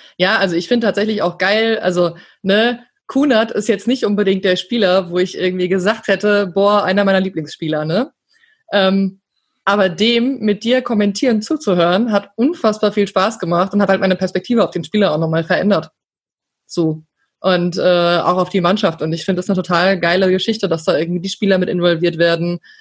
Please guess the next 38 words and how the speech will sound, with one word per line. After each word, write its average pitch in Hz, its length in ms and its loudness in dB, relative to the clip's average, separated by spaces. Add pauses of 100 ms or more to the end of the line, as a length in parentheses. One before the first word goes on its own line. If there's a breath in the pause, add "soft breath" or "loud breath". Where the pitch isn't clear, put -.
(160 loud breath)
Ich - 140 -12
find 202 200 0
die 196 120 2
Arbeit 185 280 2
auf 147 100 -2
dem 190 140 0
YouTube-Kanal 185 680 0
momentan 170 600 0
ganz 175 240 -4
gut, 214 260 -2 (400)
dass 180 160 -2
die 202 100 0
da 180 160 2
einfach 180 440 0
versuchen, 196 480 0
auch 180 460 2
mehr, 180 640 2 (200)
also 190 180 2
quasi, 190 420 -2
es 180 140 -8
gibt 240 220 -2
uns 220 180 0
ja 202 80 2
die 180 80 2
Chance, 196 360 0
die 170 100 -4
Spieler 196 280 0
auch 165 140 0
anders 185 340 0
und 175 100 -6
besser 185 220 0
kennenzulernen 180 840 0
irgendwie. 175 600 -2 (300 loud breath)
Es - 100 -8
ist 196 140 -2
so 190 100 4
ein 185 80 2
bisschen, 208 540 0